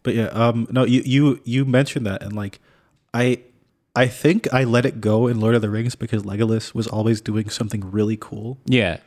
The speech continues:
Speaker 1: Like, ignoring the curvature of the earth so he could see, <laughs> so he could see without issue, or, like,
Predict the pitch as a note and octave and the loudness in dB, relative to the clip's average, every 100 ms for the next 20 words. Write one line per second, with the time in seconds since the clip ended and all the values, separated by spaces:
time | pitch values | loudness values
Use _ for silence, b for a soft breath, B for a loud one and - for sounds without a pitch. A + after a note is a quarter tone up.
0 | _ _ A#2+ B2 B2+ A#2 A#2+ B2+ B2+ B2 | _ _ 2 4 2 4 4 4 2 0
1 | - B2 A#2 - A#2+ A2+ A2+ G#2 A#2 - | 2 0 0 0 0 2 0 0 -4 -2
2 | A#2+ A2 A#2+ - - A#2+ - - - - | 0 0 0 0 2 4 4 2 0 0
3 | F4+ A#3 - F3 D3+ C3 F3+ F3 E3+ D#3 | 0 2 2 4 4 4 2 4 4 6
4 | D3+ C#3+ C3+ C3 - D3 D3+ D3+ B B | 6 6 6 4 4 4 4 0 B B
5 | B2+ C3 C3 C3 - | 4 4 4 4 0